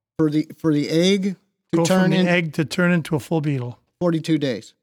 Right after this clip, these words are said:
Speaker 2: Okay. So if they're doing that about the end of July, first part of August, you're gonna have a mature beetle by
Speaker 1: No, you're gonna have a grub.
Speaker 2: Well, I said by the time they get
Speaker 1: You
Speaker 2: to
Speaker 1: said
Speaker 2: a full
Speaker 1: mature
Speaker 2: beetle.
Speaker 1: beetle. It's gonna be a grub.
Speaker 2: It's gonna be a grub.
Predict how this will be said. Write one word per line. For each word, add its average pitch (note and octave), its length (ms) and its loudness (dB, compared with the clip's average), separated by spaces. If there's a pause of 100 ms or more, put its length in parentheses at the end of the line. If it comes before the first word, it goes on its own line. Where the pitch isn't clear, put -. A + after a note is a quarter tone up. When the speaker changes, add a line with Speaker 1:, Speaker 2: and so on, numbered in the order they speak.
(280)
Speaker 2:
Okay. C#3 280 -2 (440)
So D#3 160 0
if C#3 120 -2
they're G3+ 120 2
doing G3+ 320 4
that F#3+ 200 4
about D#3+ 240 0
the E3+ 100 0
end E3+ 100 2
of D#3 60 -2
July, E3 240 2
first D#3 300 -2
part D#3 200 0
of C3+ 80 0
August, C3 520 -2 (600)
you're E3+ 120 2
gonna F3+ 120 4
have F3 160 2
a D#3+ 40 0
mature D#3+ 320 -2
beetle D3+ 500 0 (360)
by C#3+ 600 2 (100)
Speaker 1:
No, - 460 -4
you're D3 80 2
gonna E3+ 160 2
have F3 100 2
a C#3+ 60 0
grub. C3 480 0 (1160)
Speaker 2:
Well, G#3 120 0
I E3+ 100 2
said D3+ 340 -4
by D#3 160 2
the C#3+ 80 -2
time F3 260 0
they D#3+ 100 2
get D#3+ 80 2
Speaker 1:
You E3 60 2
Speaker 2:
to - 20 2
Speaker 1:
said G3+ 180 2
Speaker 2:
a F3+ 40 0
full F#3+ 100 2
Speaker 1:
mature F#3+ 240 4
Speaker 2:
beetle. F3+ 160 2
Speaker 1:
beetle. C3+ 300 0
It's B2+ 180 -6
gonna D3+ 200 -4
be D#3+ 140 0
a D3+ 60 0
grub. C3+ 680 -8 (320)
Speaker 2:
It's F#3 160 -4
gonna B3 160 2
be G#3+ 140 2
a G3 60 0
grub. E3+ 720 0